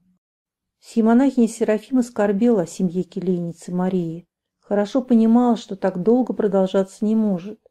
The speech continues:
что их, в конце концов, могут выгнать на улицу вместе с малыми детишками. По промыслу Божьему, с помощью схимонахини Гавриилы, в монашестве Татьяны, старицу Серафиму перевезли в деревню Жабкино.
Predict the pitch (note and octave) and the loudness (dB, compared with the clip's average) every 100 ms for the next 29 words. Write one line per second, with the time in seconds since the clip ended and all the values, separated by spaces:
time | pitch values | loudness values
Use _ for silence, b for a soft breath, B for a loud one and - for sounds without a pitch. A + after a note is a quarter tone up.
0 | _ _ _ _ _ - A#3 B3+ B3 G#3+ | _ _ _ _ _ 0 2 2 -2 -4
1 | G3 - G#3 G3 F#3+ B3 A#3+ G#3+ F#3 F#3+ | -2 -4 -2 -4 0 -2 0 0 0 0
2 | G3 G3+ F#3 G3+ F3+ F3+ A#3 G#3 - F#3+ | 0 -2 -4 -2 0 2 2 0 -4 -2
3 | F#3+ F#3+ G3 F#3+ F#3+ G#3 G3 F#3+ G3 - | -2 -2 -6 -2 0 0 0 -2 -4 -8
4 | G3 F3+ - - - - _ _ _ _ | -8 -8 -10 -10 -10 -10 _ _ _ _
5 | _ _ - G3+ A#3+ B3 A#3 A#3 G3 F3+ | _ _ -4 -2 2 4 2 0 -2 0
6 | A#3+ B3 F3+ D#3+ E3 _ A3+ A3 F#3+ G3+ | 0 0 -6 -8 -12 _ 0 2 0 -6
7 | - G3+ G3+ G3+ F#3+ G#3 F#3 F#3 G3 G3 | -6 -4 -2 -2 -2 -4 -2 0 0 0
8 | A3+ A3+ E3+ - _ - G3 G3+ F#3+ - | 2 0 -2 -6 _ -4 -2 0 -2 -6
9 | _ G3+ - G3+ A3 G3 F3+ E3+ F3+ _ | _ -10 -8 -6 -4 -2 -4 -6 -12 _
10 | _ _ _ _ _ _ _ G3+ G3 G3 | _ _ _ _ _ _ _ 0 0 -2
11 | G3 - F#3+ F3+ - C4 G3+ - F#3 F3+ | -8 -2 -2 0 2 2 2 0 -2 0
12 | F3 A3+ A3+ G3+ G#3 G#3+ G#3+ G3 F#3+ F3+ | 0 -2 -2 -2 0 0 0 0 0 0
13 | - F#3 E3+ F#3 | -6 -16 -14 -16